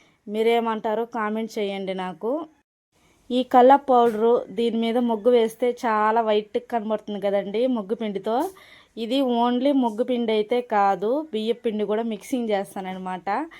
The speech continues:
దానివల్ల మీకు ముగ్గు పిండి చాలా వైట్‌గా కనబడుతుంది. మనకి అంగిట్లో అమ్ముతారు ఈ ముగ్గు పిండి, అదైతే మనకి అంత వైట్‌గా అనిపించదు. బియ్యం పిండి కలపోస్తేనే మనకు అంత వైట్ అనిపిస్తుంది అనమాట.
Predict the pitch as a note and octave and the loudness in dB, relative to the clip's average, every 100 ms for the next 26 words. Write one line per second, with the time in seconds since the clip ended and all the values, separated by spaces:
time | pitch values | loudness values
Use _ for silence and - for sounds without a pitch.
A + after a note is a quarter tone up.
0 | - - - G#3 G#3+ A3 A3 A#3+ C#4 A#3+ | -20 -20 -10 0 2 2 2 2 -2 -4
1 | A3 A3 G3+ A3+ A3+ A3 G#3+ G#3+ G3 G3 | -4 -6 -4 -6 -4 -6 -4 -2 0 2
2 | G3+ B3 A3+ A3+ A#3 G3+ G#3+ G#3 G#3 G3+ | 2 2 0 -2 -6 -4 -6 0 -2 -2
3 | G3+ F#3+ A#3+ F4 C4+ G#3+ A3 B3+ A#3 A3 | -10 -8 -6 -6 -6 -6 -4 -2 -2 -2
4 | A#3 - A#3 A#3 _ _ _ - - - | -6 -8 -6 -6 _ _ _ -20 -20 -8
5 | G3+ A#3 B3 A#3 G#3+ A#3 B3 G#3 G#3 G#3+ | -4 -4 0 2 2 2 2 2 0 -2
6 | G#3+ G#3 G3 A#3+ A3 G#3+ A#3+ E4+ B3+ G#3 | -4 -6 -6 -4 -4 -2 -2 0 -2 -2
7 | A3 A3+ C4 A#3+ G#3+ A3+ G#3 G#3 G#3 G3+ | -4 -2 -4 -4 -6 -4 -4 -4 -4 -2
8 | A3 - A3 A3+ G#3 G#3 A3 - G#3 G3+ | -2 -4 -4 -4 -4 -8 -12 -8 -6 -2
9 | D4+ F4 _ _ - _ - G3 A#3+ C4+ | -4 -4 _ _ -20 _ -14 -6 -2 -2
10 | C4 B3+ G#3+ A3 A3+ A#3 G#3+ G#3+ G#3+ A3 | -4 -8 -4 -4 -2 0 0 0 -4 -6
11 | - A3+ B3 D4+ B3 G#3 G3+ F#3+ G#3 G3+ | -6 -6 -2 -2 -2 -4 -6 -6 -6 -6
12 | F#3+ G3 G3 G#3+ G3 G#3 - F3+ F3+ F3+ | -4 -6 -6 -8 -8 -12 -8 -10 -8 -12
13 | F3 E3 | -12 -12